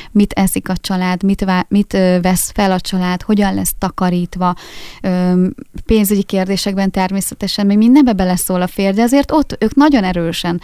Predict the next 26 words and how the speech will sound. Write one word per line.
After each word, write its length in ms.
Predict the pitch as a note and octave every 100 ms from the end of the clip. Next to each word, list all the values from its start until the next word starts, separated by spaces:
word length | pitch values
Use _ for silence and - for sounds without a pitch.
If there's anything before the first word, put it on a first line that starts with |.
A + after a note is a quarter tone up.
| - -
rajta 340 | G3+ G#3 G#3
van 120 | F3 E3+
a 60 |
kezük 340 | F3 F3+ E3+ -
a 60 |
családnak 540 | E3+ F3+ F3+ F3 F3 -
a, 160 | E3+ - - -
az 100 | -
ütőerén, 680 | A3+ - F3 F#3 F#3 F#3+ A3+ - - - - -
és 360 | G#3+ G#3+ - - - -
sokan 360 | - E4 A#3 G3
a 100 | F#3
házi 720 | E3 F#3 F#3 F#3 F#3+ F#3 F3+
asszonyságot, 1080 | F#3 F#3 - G3 F#3+ - G3+ F#3+ F#3 A3 -
a 60 |
háztartás 800 | F3 F3+ F#3 G3+ G3 - F#3+ F3+
vezetését 720 | - F#3+ F#3+ - F#3+ - G#3
nem 180 | A3+ G#3
tartják 580 | F3+ F3 F3 F3 E3+ - - -
fontos 460 | - F#3+ F3 F#3 E3+
dolognak. 680 | F3 E3+ E3 - F3 D#3+ - - - -
Azt 180 | G3 -
gondolják, 520 | F#3+ F3+ F#3 F#3+ F#3
hogy 160 | G3
hát 240 | - A3 A3
ez, 120 | G#3+